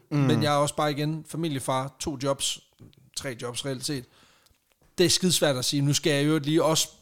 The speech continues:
Speaker 2: prøve at gå på open mic.
Speaker 1: Ja, ja.
Speaker 2: Men jeg tror faktisk, en af de ting, der holder mig tilbage fra overhovedet at prøve det, det er den der <clears throat> respekt for, jeg ved, at den danske stand-up-scene har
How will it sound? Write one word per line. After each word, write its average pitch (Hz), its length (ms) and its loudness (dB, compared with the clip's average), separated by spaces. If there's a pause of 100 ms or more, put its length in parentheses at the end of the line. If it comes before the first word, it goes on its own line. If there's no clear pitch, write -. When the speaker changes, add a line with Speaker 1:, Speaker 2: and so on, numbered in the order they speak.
(140)
Speaker 2:
prøve 147 300 2
at 127 80 -4
gå 131 100 -4
på 139 180 -2
open 143 160 -4
mic. 123 240 -4
Speaker 1:
Ja, 131 160 4
ja. 110 120 0 (100)
Speaker 2:
Men 160 220 0 (200)
jeg 180 120 0
tror 208 160 2
faktisk, 180 380 0
en 185 120 -2
af 156 40 -2
de 156 60 -4
ting, 156 180 -4
der 131 60 -4
holder 131 160 -2
mig 139 180 -2
tilbage 143 240 -4
fra 127 280 -4
overhovedet 127 380 4
at - 60 -16
prøve 135 180 -2
det, 143 180 -6
det 160 60 0
er 151 40 -2
den 147 220 -4
der 143 180 -2 (300)
<clears throat> 147 260 -4
respekt - 460 0
for, 147 400 -4 (140)
jeg 143 180 -6
ved, 180 240 2
at - 160 -16
den 131 120 -6
danske 143 300 -6
stand-up-scene 135 640 -6 (1000)
har - 180 -4